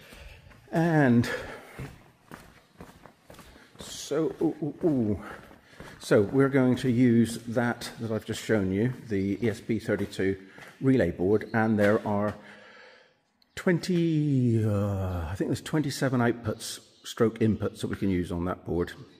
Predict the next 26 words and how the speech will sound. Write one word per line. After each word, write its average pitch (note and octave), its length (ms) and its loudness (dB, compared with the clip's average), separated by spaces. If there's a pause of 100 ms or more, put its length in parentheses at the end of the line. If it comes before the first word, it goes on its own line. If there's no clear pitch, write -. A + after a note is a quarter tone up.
(340)
which - 220 -2
is G2 100 -6
more A2+ 260 6
than G2 160 4
enough F2+ 340 2
to - 60 -10
control F2 440 0
this. - 320 -8 (840)
So G#2 140 0
the F2+ 80 -4
plan G2+ 280 4
is, F2+ 360 0
is - 220 -4
to F2+ 360 0 (220)
stick - 480 -4 (400)
a F2 400 2 (400)
linear A2+ 480 8 (100)
sensor G#2+ 500 0
on F#2+ 140 2
here, A2+ 240 0 (1400)
probably F#2+ 220 0
linear, G2+ 500 2
um, F#2+ 320 -2 (200)
glass G2 200 0
scale F#2 240 2
sensor, A2 460 0